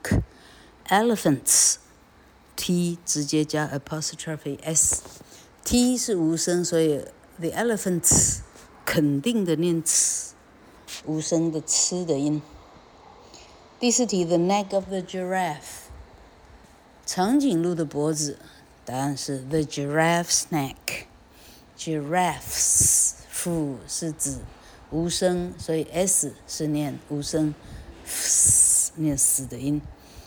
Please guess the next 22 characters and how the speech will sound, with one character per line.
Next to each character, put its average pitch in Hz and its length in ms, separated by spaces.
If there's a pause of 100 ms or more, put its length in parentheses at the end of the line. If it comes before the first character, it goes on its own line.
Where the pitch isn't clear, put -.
(240)
第 208 120
五 180 120
题， 165 200
the 160 180
whiskers 190 680
of 170 140
the 180 80
cat。 180 300 (760)
猫 214 500
的 170 360 (480)
胡 151 200
须， 175 380 (480)
the 139 80
cat's - 920 (120)
whiskers。 - 640 (520)
Cats，T - 1120 (960)
是 185 240
无 151 220
声， 160 520
所 143 280
以 139 180 (520)
S 156 360